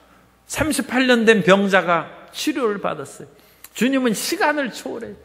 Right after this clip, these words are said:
"내 인생 삼십팔 년 이렇게 살아왔으니까 끝났다." 그 아니라, 예수님을 믿으면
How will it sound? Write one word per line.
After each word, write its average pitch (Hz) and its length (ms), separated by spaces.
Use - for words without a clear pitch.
"내 165 160
인생 247 360
삼십팔 262 600
년 214 160
이렇게 220 260
살아왔으니까 202 1160
끝났다." 254 760
그 233 140
아니라, 302 400
예수님을 208 560
믿으면 180 480